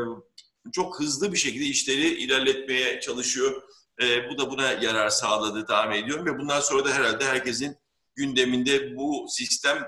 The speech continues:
olmaya devam edecek. Tabii ki, e, bizim birebir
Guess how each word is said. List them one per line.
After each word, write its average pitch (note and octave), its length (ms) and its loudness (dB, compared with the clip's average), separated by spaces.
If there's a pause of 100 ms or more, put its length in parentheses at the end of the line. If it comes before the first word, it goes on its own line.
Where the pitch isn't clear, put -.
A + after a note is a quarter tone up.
(140)
olmaya C3+ 420 0
devam C#3 320 6
edecek. A#2 560 -2 (300)
Tabii B2+ 360 -2
ki, D3 300 -2 (200)
e, A#2+ 340 0 (140)
bizim A#2+ 480 -8
birebir A#2 420 0